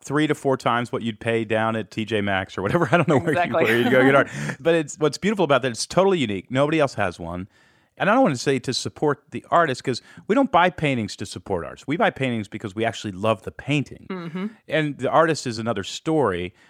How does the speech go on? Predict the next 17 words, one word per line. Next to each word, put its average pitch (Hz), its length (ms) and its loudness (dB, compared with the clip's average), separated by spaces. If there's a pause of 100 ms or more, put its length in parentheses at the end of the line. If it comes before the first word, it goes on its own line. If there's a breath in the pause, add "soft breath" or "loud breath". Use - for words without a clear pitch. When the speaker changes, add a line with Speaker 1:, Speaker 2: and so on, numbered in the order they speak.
(300 soft breath)
Speaker 1:
but 113 200 2
it's - 160 -10
not 160 180 0
charity 160 460 2
for - 200 -14
us. - 240 -16
It's 110 100 -6
actually, 113 320 -2
we 110 280 -4 (240)
really 120 340 -2
deeply 104 320 -6
value 95 320 -4
this 110 400 -6 (160)
art 104 220 4
on 92 180 -4
this 95 280 -6
wall. 87 520 -4